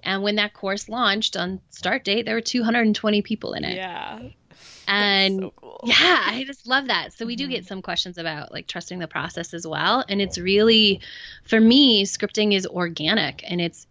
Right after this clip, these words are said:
Speaker 1: it's, it's being enough in the moment that you can see what else is there.
Speaker 2: Mm-hmm. And letting, and not judging it when it comes up.
Speaker 1: Right. Yeah, totally. Not judging
Speaker 2: Um,
Speaker 1: it,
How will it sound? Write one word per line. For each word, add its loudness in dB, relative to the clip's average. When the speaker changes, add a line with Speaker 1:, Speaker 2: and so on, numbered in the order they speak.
Speaker 1:
it's, -4
it's -2
being 6
enough 2
in -2
the -2
moment -2
that -4
you -6
can -4
see -4
what 2
else -2
is -6
there. -4
Speaker 2:
Mm-hmm. -14
And -6
letting, -2
and -8
not -10
judging -8
it -14
when -16
it -14
comes -14
up. -4
Speaker 1:
Right. 2
Yeah, 0
totally. -10
Not -2
judging 0
Speaker 2:
Um, -4
Speaker 1:
it, -6